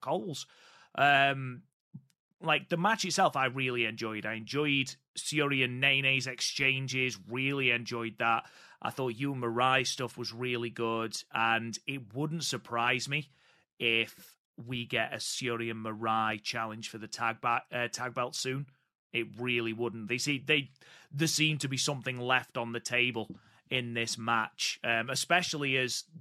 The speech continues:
this has a very real possibility now as being one of the semifinals on the fourth of March. Um, but I really enjoyed it. <laughs> I gave it four stars. Um, Matt, noise from Nene aside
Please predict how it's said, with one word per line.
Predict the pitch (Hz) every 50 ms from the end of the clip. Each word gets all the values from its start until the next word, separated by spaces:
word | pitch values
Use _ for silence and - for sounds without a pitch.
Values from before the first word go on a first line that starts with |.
| 117 _
this | - 143 131 - -
has | 123 117 120
a | 117
very | - 127 123 120 120 117
real | 107 123 123 117 117 110 101
possibility | - 123 117 113 - 117 101 117 120 120 110 - 120 113
now | 113 113 110 107 107 113
as | - 120 113 -
being | - 120 113 113 110
one | 110 113 110 113
of | 104 -
the | 110
semifinals | - - 120 110 110 104 104 120 110 110 110 107 107 101 -
on | 107 101
the | 104
fourth | - - 117 107 101 98 -
of | - 104
March. | 107 104 101 92 92 - - - - - _ _ _ _ - - - _ _ _ -
Um, | 110 110 107 104 107 107 104 107 107 - - _ _ _ -
but | - - -
I | 123 131 131
really | 127 117 123 123 123 120 120 117
enjoyed | 117 113 - 113 113 117 120 117
it. | 113 107
<laughs> | 139 165
I | 180 160
gave | 139 135 135 120
it | 117 - -
four | - 127 110 107 104
stars. | - - - 110 110 110 104 101 - - - - - - - - -
Um, | - 151 156 156 160 160 160 170 - _ _ _ _ _ _ _ _ _ _ _ _ -
Matt, | 190 233 269 240 147 101 - - - - - - _ _ _ _ _ _ -
noise | 160 202 285 311 302 277 254 -
from | - 240 214 202
Nene | 202 196 185 165 156
aside | 143 127 120 113 - - 98 95 92 107 143 170 160